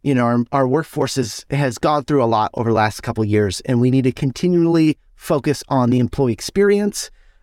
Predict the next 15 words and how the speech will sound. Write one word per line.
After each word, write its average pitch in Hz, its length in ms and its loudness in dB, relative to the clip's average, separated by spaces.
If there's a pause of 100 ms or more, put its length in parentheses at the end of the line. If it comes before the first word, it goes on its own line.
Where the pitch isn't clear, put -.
(120)
and 156 120 0
not 185 180 -2
make 185 160 -2
short-sighted 165 680 0
decisions, 160 580 0
because 139 420 -2
in 135 360 2
eighteen 139 340 0
months, 135 460 -2
the, 123 400 0
the 127 100 0
landscape's 151 460 -2
gonna 160 100 0
look 151 160 -2
different, 127 380 -4